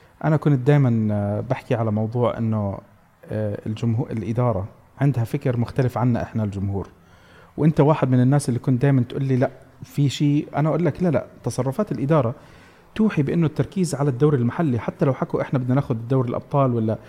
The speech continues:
دوري الأبطال هدف الأول". اليوم مثلًا، هلأ عشان، عشان نكون واضحين أكتر، يعني، غوارديولا ما كان متوفر، ما كان متوفر،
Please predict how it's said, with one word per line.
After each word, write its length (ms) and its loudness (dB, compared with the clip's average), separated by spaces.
دوري 180 4
الأبطال 360 2
هدف 240 -2
الأول". 320 -2
اليوم 380 4
مثلًا، 360 0
هلأ 280 0
عشان، 380 4
عشان 220 2
نكون 200 4
واضحين 420 4
أكتر، 380 -2
يعني، 320 -2
غوارديولا 420 2
ما 100 4
كان 220 -2
متوفر، 460 -6
ما 120 4
كان 180 0
متوفر، 440 -8